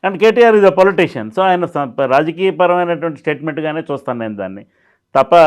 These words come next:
దాంట్లో "I don't want to sit over judgment", అది రైట్ రాంగ్, కేటీఆర్ ఇలా అనొచ్చు అనకూడదు అని నేనేం చెప్పదలుచుకోలేదు. ఎందుకంటే ఆయనకే తెలుసు, ఆయన మా, ఓ పది సంవత్సరాలు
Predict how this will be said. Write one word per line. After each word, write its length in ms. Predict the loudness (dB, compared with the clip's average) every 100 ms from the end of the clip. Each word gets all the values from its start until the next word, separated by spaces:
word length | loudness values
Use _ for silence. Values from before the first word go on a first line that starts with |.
| 6 4 4 2
దాంట్లో 540 | 0 2 2 4 2 0 -8 -16 -4 0
"I 60 |
don't 240 | 4 4 6
want 200 | 4 2
to 60 |
sit 220 | -4 2
over 180 | 4 4
judgment", 380 | 2 -2 -2 -2
అది 140 | 0
రైట్ 300 | 2 2 2
రాంగ్, 600 | 0 2 4 2 2 -2
కేటీఆర్ 380 | -2 0 2 0
ఇలా 180 | 0 0
అనొచ్చు 420 | 0 -4 -4 -2
అనకూడదు 560 | -2 -2 -4 -6 -6 -8 _ _ _
అని 200 | 0 0
నేనేం 360 | 0 0 0 0 0
చెప్పదలుచుకోలేదు. 480 | 0 0 0 -2 -4
ఎందుకంటే 240 | -2 2
ఆయనకే 300 | 2 4 2
తెలుసు, 340 | 2 0 -10 -18 _ _ _ -4
ఆయన 100 | 0
మా, 220 | 0 -2 -6 _ -4
ఓ 60 | -2
పది 280 | 2 2 2
సంవత్సరాలు 420 | -2 2 2